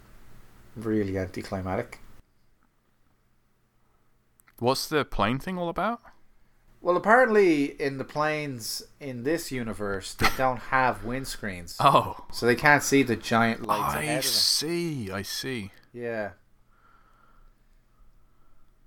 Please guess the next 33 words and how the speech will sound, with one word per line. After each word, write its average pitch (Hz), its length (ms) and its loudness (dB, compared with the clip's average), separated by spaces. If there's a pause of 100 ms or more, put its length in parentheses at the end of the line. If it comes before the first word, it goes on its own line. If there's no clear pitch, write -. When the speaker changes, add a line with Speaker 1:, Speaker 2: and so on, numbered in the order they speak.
(360)
Speaker 1:
So - 280 4
for 131 120 0
some 170 280 4
reason, 143 320 8
two 143 220 4
planes 127 460 2
just - 200 -6
happen - 560 -2
to 127 60 0
be 127 100 6
at 120 60 4
the - 80 -4
same 127 380 4
altitude, 107 800 2
Speaker 2:
Fantastic. 95 540 -2
Speaker 1:
going 113 220 -8
directly 123 520 -6
towards 117 440 -10
each 113 80 -8
other. - 580 -2
Speaker 2:
<laughs> - 40 -20 (1000)
Speaker 1:
But 107 160 -8
then 110 420 -2
this, 113 280 -4 (140)
what, 196 540 4
like, 196 280 6
what 226 480 8
the 117 220 4
fuck - 720 6
Speaker 2:
That 127 240 8
Speaker 1:
is 113 120 4
Speaker 2:
is 101 60 -4
bad. 92 380 4